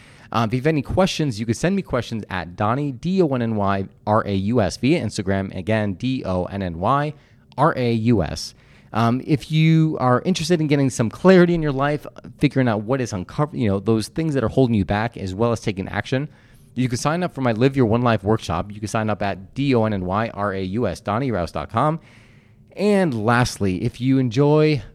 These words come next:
great coffee, I make the bomb coffee. Um, really, for me, coffee's all about that moment. It's about taking that moment for yourself at the beginning of your day to really think about the things that are important in life.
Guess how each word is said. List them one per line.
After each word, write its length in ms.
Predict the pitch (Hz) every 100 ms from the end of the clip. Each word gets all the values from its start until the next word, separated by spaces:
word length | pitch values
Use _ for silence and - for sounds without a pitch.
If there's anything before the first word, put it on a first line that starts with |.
| -
great 400 | 92 104 127 123
coffee, 520 | 113 98 - 117 120
I 200 | 104 110
make 420 | 107 104 101 -
the 60 | 95
bomb 280 | 92 82 80
coffee. 420 | 92 82 98 117 - - - -
Um, 460 | 113 110 104 101 98 - - - _ - - _ - - - -
really, 320 | 143 151 123
for 160 | 139
me, 260 | 143 165 165
coffee's 480 | - 135 139 127 123
all 200 | 113 113
about 200 | 107 101
that 140 | 104
moment. 340 | 95 98 92 85
It's 80 |
about 220 | 98 104 -
taking 420 | - 175 196 180
that 160 | 120 95
moment 460 | 95 98 85 -
for 60 | 104
yourself 480 | 87 - 110 104 95
at 40 |
the 60 | 85
beginning 240 | 113 131
of 40 |
your 100 | 117
day 240 | 90 101 98
to 120 | 104
really 300 | 110 143 156
think 220 | - 131
about 220 | 107 90
the 60 | -
things 180 | 107 107
that 100 | 85
are 60 | 80
important 380 | 78 - - 80
in 40 |
life. 200 | 78 -